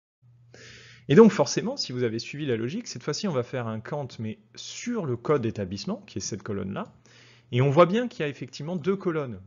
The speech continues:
qui sont sans valeur. Et forcément, à ce moment-là, le résultat est de seize,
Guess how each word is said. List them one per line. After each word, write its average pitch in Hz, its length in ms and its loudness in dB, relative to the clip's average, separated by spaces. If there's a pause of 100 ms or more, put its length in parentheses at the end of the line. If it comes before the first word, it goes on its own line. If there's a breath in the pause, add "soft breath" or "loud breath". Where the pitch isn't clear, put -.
(120)
qui - 160 -20
sont 202 200 -8
sans 185 220 -8
valeur. 127 360 -6 (520 soft breath)
Et 123 120 -6
forcément, 156 880 -6 (100)
à 127 100 -8
ce - 140 -12
moment-là, 151 400 -6
le 139 100 -6
résultat 131 520 -8
est 143 40 -8
de 143 200 -12
seize, 120 680 -6